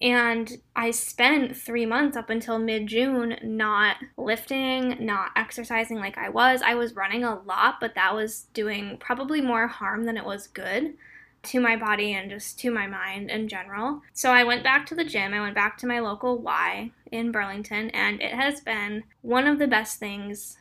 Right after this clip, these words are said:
I could have done during this time of not really having my circle around, my friends around, things to do responsibly that I would normally be able to do.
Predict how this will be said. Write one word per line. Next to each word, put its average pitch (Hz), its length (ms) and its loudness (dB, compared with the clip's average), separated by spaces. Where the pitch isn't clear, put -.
I 196 200 0
could 208 240 -8
have 202 280 -6
done 202 500 -6
during 208 260 -4
this 214 160 -8
time 208 340 -6
of 208 180 -6
not 196 260 -4
really 202 400 -8
having 220 340 2
my 202 260 -2
circle 294 400 0
around, 254 460 4
my 202 140 -4
friends 247 280 0
around, 233 600 0
things 247 520 0
to 262 100 -2
do 208 480 0
responsibly 226 920 -4
that 233 160 8
I 214 100 6
would 214 140 0
normally 202 360 -6
be 208 120 -2
able 202 220 -6
to 208 140 -14
do. 208 520 -6